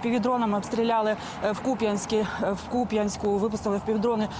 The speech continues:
по мирним людям. Там постраждало двоє чоловіків семидесяти одного та сорока дев'яти років. А вдень, е, окупанти також вдарили F P V-дронами ще по двом селам Куп'янського району, по Захарівці та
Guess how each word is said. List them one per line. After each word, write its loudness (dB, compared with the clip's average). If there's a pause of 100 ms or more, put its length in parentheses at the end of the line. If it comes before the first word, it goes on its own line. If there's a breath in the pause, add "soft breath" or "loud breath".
(120)
по 2
мирним 4
людям. 2
Там 2
постраждало 0 (720)
двоє 2
чоловіків 0
семидесяти -2
одного 2
та 2
сорока 0
дев'яти 0
років. 0 (260 loud breath)
А 2
вдень, 2
е, 2 (180 loud breath)
окупанти 0
також 0
вдарили 2
F 0 (100)
P 0
V-дронами 2
ще 0 (280 loud breath)
по 0
двом 2
селам 0
Куп'янського 0
району, 2
по 2
Захарівці 0
та 2